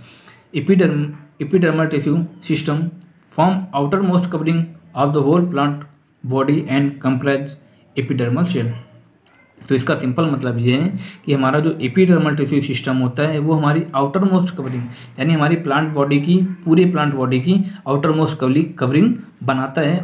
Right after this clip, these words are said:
और हमारी epidermal cell को comprise करता है, है ना।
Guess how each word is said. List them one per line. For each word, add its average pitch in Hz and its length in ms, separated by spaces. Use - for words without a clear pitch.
और 143 160
हमारी 131 280
epidermal 135 560
cell 165 220
को 170 100
comprise 135 480
करता 117 320
है, 123 120
है 143 100
ना। 220 120